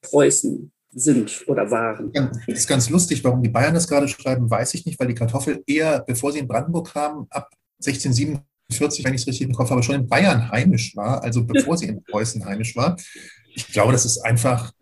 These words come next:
Speaker 2: die Last der Legenden, die seit dem neunzehnten Jahrhundert immer wiederholt wird. Und dann natürlich, weil Sie das zitierten, Köchin, Friedrich, Kartoffelbrei.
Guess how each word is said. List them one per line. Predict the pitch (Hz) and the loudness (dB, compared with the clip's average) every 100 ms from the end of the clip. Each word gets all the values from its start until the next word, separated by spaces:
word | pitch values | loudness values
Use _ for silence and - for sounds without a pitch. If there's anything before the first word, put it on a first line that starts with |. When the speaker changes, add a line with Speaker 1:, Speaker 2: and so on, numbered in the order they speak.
| _ - | _ -14
Speaker 2:
die | 117 113 110 110 110 - _ _ - | -6 -2 0 0 -2 -8 _ _ -8
Last | 113 120 - - | -2 0 0 0
der | 120 | 0
Legenden, | 117 104 123 139 156 131 | 0 -2 -8 -10 -8 -6
die | 117 | -4
seit | 107 107 113 | -4 -4 -2
dem | 113 | -2
neunzehnten | 98 113 117 123 117 120 117 | -2 -4 -4 -6 -8 -10 -6
Jahrhundert | 113 113 117 123 110 | -6 -4 -2 -2 -2
immer | 123 117 | 0 2
wiederholt | 113 110 107 123 | 0 -2 -4 -6
wird. | 156 156 _ _ _ - | -8 -10 _ _ _ -4
Und | 123 117 | 0 4
dann | 113 | 4
natürlich, | 131 117 135 135 131 - | 2 2 2 2 0 -4
weil | 110 104 | -2 0
Sie | |
das | 107 107 - - | 0 -2 -4 -8
zitierten, | - 110 - 123 123 123 123 120 | -6 -4 0 -2 0 0 0 -2
Köchin, | - 123 - 117 117 | 0 0 2 4 4
Friedrich, | 113 107 117 117 117 113 117 - _ _ | 4 0 -2 0 0 -2 -4 -12 _ _
Kartoffelbrei. | - 101 120 120 127 113 113 110 113 117 | -8 -4 -2 -2 -2 0 0 0 -2 -4